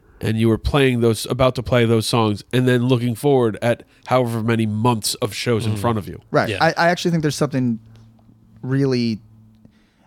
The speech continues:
Speaker 3: you know, I, uh, so End of a Year did some of those final shows with
Speaker 2: Mm-hmm.
Speaker 3: you.
Speaker 2: Oh, yeah, yeah.
Speaker 3: And
Speaker 1: Yeah.
Speaker 3: I always comment, I never met a band that was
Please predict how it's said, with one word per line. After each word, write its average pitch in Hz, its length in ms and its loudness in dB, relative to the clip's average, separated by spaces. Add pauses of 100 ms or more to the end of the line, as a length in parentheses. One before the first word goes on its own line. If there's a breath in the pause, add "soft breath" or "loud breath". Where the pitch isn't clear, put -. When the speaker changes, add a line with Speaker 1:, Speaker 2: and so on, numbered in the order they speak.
(120)
Speaker 3:
you 190 80 2
know, 143 80 6
I, 135 140 4
uh, 143 680 -4
so 139 320 -2
End 165 180 -2
of 147 60 -4
a 151 40 0
Year 151 120 2
did 139 240 -2
some 135 180 -2
of 127 60 -2
those 127 160 -2
final 127 260 0
shows 156 320 2
with 123 100 4
Speaker 2:
Mm-hmm. 135 120 4
Speaker 3:
you. - 60 -2
Speaker 2:
Oh, 117 80 -2
yeah, 104 180 -2 (120)
yeah. 107 120 -8
Speaker 3:
And 95 80 -8
Speaker 1:
Yeah. 147 160 0
Speaker 3:
I 170 120 2
always 160 240 2
comment, 160 460 -2 (420)
I 147 60 0
never 165 220 0
met 151 160 0
a 139 60 0
band 139 540 -2 (180)
that 123 160 0
was 120 360 -6